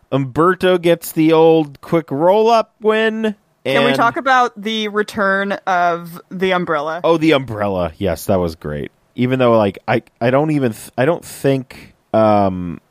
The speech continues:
Speaker 1: I don't think that Gallagher knows what his gimmick is anymore.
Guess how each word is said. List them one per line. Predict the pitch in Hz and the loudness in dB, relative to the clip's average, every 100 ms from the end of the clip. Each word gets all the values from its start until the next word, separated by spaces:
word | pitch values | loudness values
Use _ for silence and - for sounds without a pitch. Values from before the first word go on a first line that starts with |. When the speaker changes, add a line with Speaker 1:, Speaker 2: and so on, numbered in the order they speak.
| _ - | _ -6
Speaker 1:
I | 117 | -6
don't | 104 127 156 - | -4 -2 -2 -4
think | - - 139 131 - 104 | -14 -4 -2 -2 -8 0
that | 113 107 104 101 - - _ - | 2 4 2 0 -4 -20 _ -16
Gallagher | 104 120 123 131 117 123 113 | -4 0 2 0 0 0 0
knows | 104 107 107 107 107 104 95 92 - - - _ _ _ | -2 -2 2 4 4 4 0 -4 -8 -14 -16 _ _ _
what | 101 104 110 | -2 0 0
his | 110 101 90 | -2 -6 -4
gimmick | 104 98 110 - | -2 0 -2 0
is | 131 131 | 0 2
anymore. | 135 139 143 147 151 156 | 0 0 0 2 0 -4